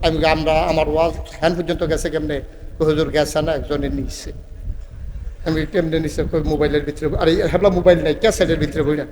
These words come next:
আমি কই, "তে কেমনে নিছে?" কই, "ওই এগুল বিয়া করছে, তে হোর বাইত বেড়াইতে আইছিল, আপনার ওয়াজ ক্যাসেট করে নিয়া কইছে, এই হুজুর আইনা দিবা, কামলা লেখাত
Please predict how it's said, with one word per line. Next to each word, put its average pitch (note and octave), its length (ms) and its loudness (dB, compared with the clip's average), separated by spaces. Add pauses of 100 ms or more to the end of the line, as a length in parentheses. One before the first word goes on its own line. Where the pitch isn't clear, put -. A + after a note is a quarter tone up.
(400)
আমি F3 160 4
কই, F3 100 4
"তে F#3+ 260 4
কেমনে F3+ 280 2
নিছে?" D#3 480 0 (120)
কই, D#3 120 2
"ওই D3+ 140 4
এগুল D#3+ 360 0
বিয়া D3+ 200 2
করছে, - 380 0 (460)
তে E3+ 80 4
হোর D3 260 4
বাইত D#3 160 2
বেড়াইতে D3 360 0
আইছিল, D#3+ 220 0
আপনার D3 240 0
ওয়াজ D3+ 260 0
ক্যাসেট - 300 -2
করে D3+ 240 0
নিয়া D3+ 200 0
কইছে, D#3+ 240 -4
এই D3+ 80 0
হুজুর C#3+ 280 0
আইনা D3+ 200 0
দিবা, E3+ 220 0
কামলা D#3+ 240 0
লেখাত D3 260 -4